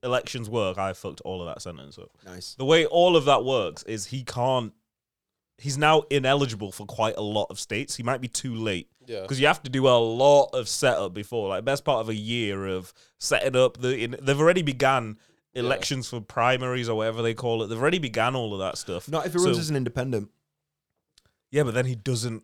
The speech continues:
Speaker 2: So
Speaker 3: If
Speaker 2: the,
Speaker 3: he runs
Speaker 2: the,
Speaker 3: as an
Speaker 2: the
Speaker 3: independent.
Speaker 2: primaries
Speaker 1: But he's already six states down.
Speaker 2: The primaries are for, like, they do the Democratic primaries, they do the, the,
Speaker 1: Yeah.
Speaker 2: uh, uh, Republican primaries, so that those, the two major parties can pick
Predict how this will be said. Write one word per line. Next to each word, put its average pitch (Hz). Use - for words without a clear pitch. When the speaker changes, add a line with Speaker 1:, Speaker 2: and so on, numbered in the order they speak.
Speaker 2:
So -
Speaker 3:
If 147
Speaker 2:
the, 147
Speaker 3:
he 151
runs 165
Speaker 2:
the, 165
Speaker 3:
as 143
an 131
Speaker 2:
the 127
Speaker 3:
independent. 123
Speaker 2:
primaries 156
Speaker 1:
But 175
he's 185
already 151
six -
states -
down. 104
Speaker 2:
The 151
primaries 151
are 120
for, 117
like, 120
they 127
do 143
the 139
Democratic 117
primaries, 113
they 110
do 113
the, 104
the, 107
Speaker 1:
Yeah. 135
Speaker 2:
uh, 98
uh, 101
Republican 107
primaries, 107
so 117
that 113
those, 117
the -
two -
major 117
parties 110
can 101
pick -